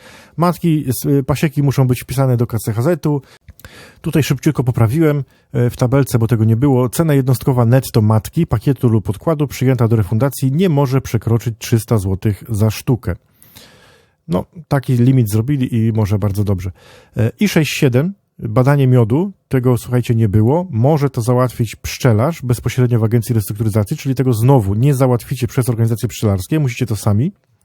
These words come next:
załatwić. Trzeba mieć numer E P, pasiekę zgłoszoną u weterynarza, trzeba mieć sprzedaż bezpośrednią lub rolniczy handel detaliczny i minimum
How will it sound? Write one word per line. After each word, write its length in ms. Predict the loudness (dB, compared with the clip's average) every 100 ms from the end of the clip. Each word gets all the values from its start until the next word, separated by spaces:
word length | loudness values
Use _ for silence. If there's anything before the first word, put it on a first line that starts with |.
| -6
załatwić. 520 | -2 0 -2 -4 -6 -12 -20 -20 -20 -20 _
Trzeba 280 | -4 0 2
mieć 180 | 2 2
numer 280 | 2 2 0
E 60 |
P, 300 | 0 0 0 -4 _ -6
pasiekę 340 | -2 0 0
zgłoszoną 360 | 0 0 0 2
u 80 |
weterynarza, 640 | 2 0 0 2 0 0 -4
trzeba 480 | -4 0 2 2
mieć 200 | 2 0 -4
sprzedaż 280 | -4 0 0
bezpośrednią 760 | 0 -4 -2 0 0 0 -2 0
lub 260 | 2 2 2
rolniczy 360 | 2 2 0 -2
handel 280 | 0 0
detaliczny 600 | -2 0 0 -2 -2 -2 -2 _ _ _ _
i 220 | -2 -2 0
minimum 600 | 0 4 4 4 2